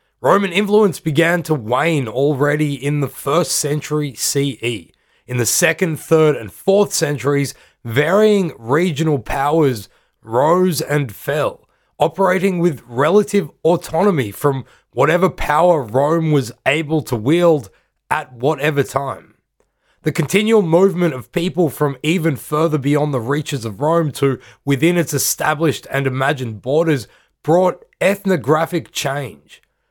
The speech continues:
Germanic, Gallic, and Celtic peoples south of and immediately in the vicinity of the Rhine, who had survived the social and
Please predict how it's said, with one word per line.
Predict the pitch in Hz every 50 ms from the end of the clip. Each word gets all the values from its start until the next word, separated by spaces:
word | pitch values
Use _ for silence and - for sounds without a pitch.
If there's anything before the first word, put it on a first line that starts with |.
| _ _ _ _
Germanic, | - - 147 139 139 147 156 170 175 175 175 175 - - - _ -
Gallic, | - 139 139 147 160 165 156 151 - - - - -
and | 135 143 165 156 -
Celtic | - - - 156 180 160 139 185 151 - -
peoples | - 170 190 196 - 160 123 107 98
south | - - - - 151 151 160 156 135 - - - -
of | 139 151 151 156 139 110 107 - _ _ _
and | - 143 156 151
immediately | 165 143 151 156 160 180 208 196 220 220 208 180 190 196 185
in | 147 135 165 175 175
the | 170 160
vicinity | 139 143 156 143 - - - 175 180 190 175 - 170 160 135
of | 117 143 147 131 113
the | 110 120
Rhine, | 110 131 151 170 185 180 165 151 143 127 - _ _ _ _ _ -
who | 151 202
had | 220 156 -
survived | - 202 180 147 135 170 170 196 220 220 185 156 165
the | 165
social | - - - 196 180 185 208 - - 196 185 175
and | 160 147 135 -